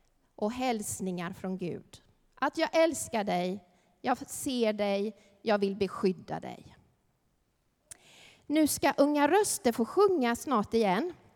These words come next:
Jag tror jag packar ner min lilla ran-, med randiga strumpor här.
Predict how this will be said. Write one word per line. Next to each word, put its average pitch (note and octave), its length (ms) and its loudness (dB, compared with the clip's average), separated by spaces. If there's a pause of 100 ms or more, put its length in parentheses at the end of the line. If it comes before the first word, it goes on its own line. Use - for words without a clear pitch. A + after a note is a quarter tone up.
(340)
Jag - 140 -6
tror D#4+ 180 -2
jag C4 120 0
packar C#4 340 -4
ner G#3+ 280 0
min A3+ 200 -2
lilla G3 380 -4
ran-, A3+ 400 0
med A3+ 240 -2
randiga G#3+ 380 0
strumpor G#3+ 480 -6
här. G3 400 -2